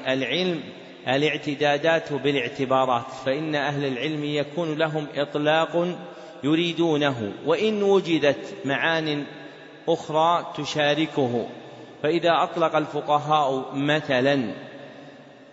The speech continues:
الظن فيريدون الظن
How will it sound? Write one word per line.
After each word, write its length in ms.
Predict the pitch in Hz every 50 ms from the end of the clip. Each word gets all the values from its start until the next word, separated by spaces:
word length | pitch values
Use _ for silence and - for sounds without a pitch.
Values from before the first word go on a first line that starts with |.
| - - 131
الظن 540 | 135 139 131 131 143 160 170 185 196 185
فيريدون 720 | - - 151 151 156 156 156 156 160 160 143 165 175 170 156 156 170 185 - - - - - - 113
الظن 640 | 123 120 123 139 151 151 151 147 147 151 156 170